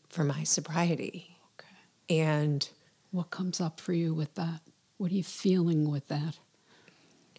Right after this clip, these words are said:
Speaker 1: I'm feeling a lot.
Speaker 2: Okay.
Speaker 1: A lot. And I know that I have to feel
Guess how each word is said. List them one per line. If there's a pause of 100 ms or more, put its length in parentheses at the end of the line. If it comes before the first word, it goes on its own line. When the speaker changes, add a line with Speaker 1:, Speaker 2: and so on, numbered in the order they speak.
(640)
Speaker 1:
I'm
feeling (160)
a
lot. (640)
Speaker 2:
Okay. (800)
Speaker 1:
A
lot. (240)
And
I
know (1040)
that
I
have
to
feel